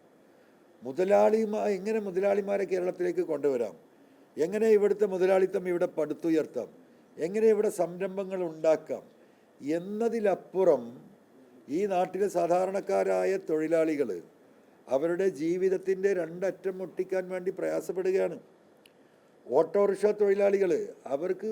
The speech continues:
ഒരു ദിവസത്തെ വേതനം പോയിട്ട് അവർക്ക് അവരുടെ വണ്ടിയുടെ ലോണ് പോലും അടക്കാൻ കഴിയുന്നില്ല, ജപ്തിയിലാണ്, വാഹനം ഓടിക്കാൻ കഴിയുന്നില്ല, ടാക്സുകൾ അടിക്കടി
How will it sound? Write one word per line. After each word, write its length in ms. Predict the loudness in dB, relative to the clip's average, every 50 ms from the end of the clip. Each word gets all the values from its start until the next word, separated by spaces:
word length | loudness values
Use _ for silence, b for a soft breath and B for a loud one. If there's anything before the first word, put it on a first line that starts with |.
| -2 0
ഒരു 120 | 0 -2 -2 -4
ദിവസത്തെ 540 | -4 -4 -2 -2 -2 -2 -2 -2 0 2 2 2 2 0
വേതനം 440 | -2 -2 -2 0 0 0 0 0 0 2
പോയിട്ട് 320 | 4 4 4 4 4 4 4 4 2 -4 -20 b b b b b b b b b b b b _ -6 0 0 2
അവർക്ക് 400 | 4 4 2 2 4 6 6 6 6 6
അവരുടെ 260 | 2 0 0 -2 0 0 0
വണ്ടിയുടെ 540 | -2 -2 -4 -6 -2 0 2 2 2 0 0 2 2
ലോണ് 380 | 4 6 6 4 4 2 0 -2 -2
പോലും 280 | -2 0 0 -2 -2 -4 -4
അടക്കാൻ 320 | -4 -4 -2 -4 -4 -4 -2 -4
കഴിയുന്നില്ല, 420 | -2 -2 -4 -6 -6 -8 -10 -10 -12 -14 -18 _ _ _ _ _ _ _ _ _ _ _ _ _ -4 0
ജപ്തിയിലാണ്, 720 | 2 2 2 0 -4 -2 0 2 4 4 4 4 2 0 -4 -12 -16 -20 _ _ _ _ _ _ _ _ _ _ _ -4 -2
വാഹനം 360 | 0 2 2 0 0 -2 0 0 2
ഓടിക്കാൻ 360 | 2 2 2 0 0 0 0 0 0
കഴിയുന്നില്ല, 440 | 0 2 2 0 0 -2 -4 -4 -4 -4 -6 -10 -20 _ _ _ _ _ _ _ _ -20 -20 -10 -2 0
ടാക്സുകൾ 480 | 2 2 2 0 0 0 2 2 4 2 2
അടിക്കടി 460 | 0 0 -2 -2 0 2 4 4 4